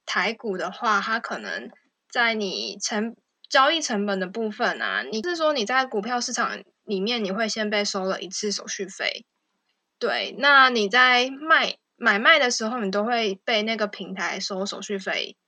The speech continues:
比如说零点一四二五趴的手续费。那如果你不到十块的时候，它就会用二十飞去收取。那如果你在卖出的时候，它会又有再抽一个零点三趴的证交手续费给政府。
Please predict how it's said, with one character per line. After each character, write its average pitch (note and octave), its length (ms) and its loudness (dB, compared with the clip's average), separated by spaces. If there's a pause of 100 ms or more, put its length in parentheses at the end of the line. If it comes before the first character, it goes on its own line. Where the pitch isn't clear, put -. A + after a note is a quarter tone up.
(720)
比 A3 80 -4
如 G3+ 60 0
说 G#3+ 160 -2
零 G3+ 220 0
点 G3+ 240 -2
一 G#3 80 -4
四 G#3 160 -8
二 G#3+ 120 0
五 F#3 120 -2
趴 - 220 -6
的 F#3 100 -4
手 - 160 -10
续 G3 160 -10
费。 - 380 -6 (340)
那 B3 220 4
如 G3+ 140 2
果 G3+ 160 0
你 F#3 400 -4 (120)
不 G#3+ 140 -4
到 B3+ 220 4
十 G#3+ 160 -4
块 G#3 180 0
的 G#3 60 2
时 G3+ 80 -4
候， G3+ 100 0
它 G#3+ 160 -4
就 G#3 160 -4
会 G#3+ 100 -2
用 G3+ 80 0
二 G#3+ 140 -2
十 F#3+ 140 -6
飞 F#3 180 -6
去 G3 140 -4
收 F#3 240 -6
取。 - 300 -12 (680)
那 D4+ 180 6
如 B3 100 4
果 A#3 120 0
你 G#3 100 0
在 B3 180 6
卖 C#4 280 6
出 A#3+ 160 -4
的 G#3+ 100 2
时 G#3 100 -4
候， G3 120 0
它 G#3+ 200 -4
会 A3+ 220 -2
又 A#3 120 2
有 E3 140 0
再 G3 380 -2
抽 G3+ 320 -2
一 G3 40 -2
个 F3+ 200 -4
零 F#3+ 180 -2
点 G3 200 -2
三 F#3+ 180 -6
趴 F#3+ 140 -2
的 E3+ 120 -8
证 F#3+ 200 -4
交 F#3 120 -2
手 G3 200 -10
续 G#3 120 -10
费 F#3 240 -6
给 - 100 -12
政 - 280 -6
府。 - 160 -20